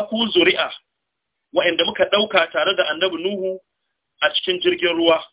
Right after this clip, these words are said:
A ɗauke shi alal nida. Wannan asari an samo shi daga Mujahid, Imamun Nahas ya ambaci wannan.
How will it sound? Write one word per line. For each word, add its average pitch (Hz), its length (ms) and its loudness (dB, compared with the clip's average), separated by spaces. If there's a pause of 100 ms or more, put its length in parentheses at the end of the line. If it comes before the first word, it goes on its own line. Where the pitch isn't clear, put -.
(1300)
A 151 80 -2
ɗauke 160 280 0
shi - 120 -2
alal 180 240 0
nida. 147 280 0 (1600)
Wannan 190 260 0
asari 185 560 0 (460)
an 180 180 0
samo 185 280 2
shi 185 100 -4
daga 151 180 -2
Mujahid, 180 500 2 (540)
Imamun 175 360 0
Nahas 170 300 0
ya 165 120 0
ambaci 143 280 -6
wannan. 127 300 -4